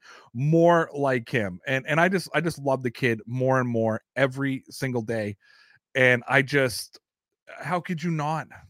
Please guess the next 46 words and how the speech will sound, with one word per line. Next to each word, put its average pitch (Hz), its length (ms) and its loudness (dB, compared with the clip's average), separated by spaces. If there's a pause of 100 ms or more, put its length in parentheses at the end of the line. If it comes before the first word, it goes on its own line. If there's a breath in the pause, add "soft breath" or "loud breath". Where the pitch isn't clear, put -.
but 139 120 0
just 131 220 -10
be, 139 280 -4
if 127 120 -10
you're 143 100 2
a 123 40 -2
Patriots 139 360 -2
fan, 117 240 -2 (500 soft breath)
be 160 140 -2
absolutely 143 480 -2
thrilled 135 340 -2
with 123 160 -8
Mac 123 220 -2
Jones, 113 280 -2
the - 80 -12
way 117 120 -2
he 110 120 -6
plays, 139 380 0
the - 100 -6
way 120 160 -2
he 110 100 -8
conducts 120 380 -4
himself, 123 520 -4
the 117 80 -6
way 113 160 -2
he 107 320 -6 (340 soft breath)
holds 156 180 2
himself. 151 440 -2
And 147 80 -6
you 151 60 0
know 165 80 2
what 160 80 0
Mac 160 200 0
Jones 151 240 2
doesn't 147 320 0
do? 160 180 2
He 139 140 -2
doesn't 143 280 0
hold 135 260 -4
his 127 120 -10
friggin' 139 320 -2
feet 143 240 -6
up 117 220 -4
to 127 140 -2
a 117 40 -4
camera, 123 540 -2